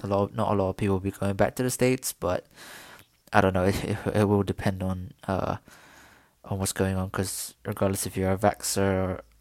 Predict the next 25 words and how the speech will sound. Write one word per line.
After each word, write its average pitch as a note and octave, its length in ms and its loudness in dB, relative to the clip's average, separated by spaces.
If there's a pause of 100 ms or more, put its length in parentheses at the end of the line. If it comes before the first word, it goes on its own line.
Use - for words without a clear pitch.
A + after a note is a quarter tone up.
(160)
you're, G#2+ 180 6
you G2 140 2
have G2 140 4
the F#2+ 60 -4
vaccine F#2+ 440 -6
or G2 80 -6
not, G#2 340 0 (540)
um, F#2 460 -2 (280)
at, - 280 -2
by F#2+ 160 4
the G2 120 -4
looks G2 220 0
of F2+ 60 -2
things, F#2+ 240 -6
these G2 240 -4
things G2 180 -4
will G2 140 -2
be G2 120 -6
in F#2+ 100 -6
place G2 200 -2
for, - 120 -10
until F#2+ 200 -8
for F#2 160 -8
a F#2 80 -4
while. A2 440 2